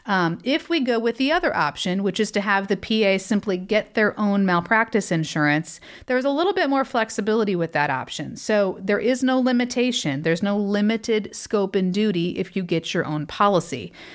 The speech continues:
The nice thing would be you could have a policy that would really cover you for anything you wanted to do outside the hospital.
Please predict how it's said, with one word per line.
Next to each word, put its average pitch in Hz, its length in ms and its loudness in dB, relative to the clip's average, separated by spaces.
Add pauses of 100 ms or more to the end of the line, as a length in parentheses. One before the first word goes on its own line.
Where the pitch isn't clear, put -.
(160)
The 180 80 -2
nice 254 320 0
thing 180 240 0
would 165 160 0
be 160 240 -2
you 190 120 -2
could 175 120 0
have 190 200 0
a 170 60 -2
policy 220 480 0
that 170 160 0
would 175 140 0
really 220 280 2
cover 202 320 -2
you 170 220 0
for 170 300 -2
anything 226 500 0
you 208 140 2
wanted 185 320 0
to 180 80 -10
do 180 400 0
outside 170 560 -4
the 147 60 -4
hospital. - 720 -2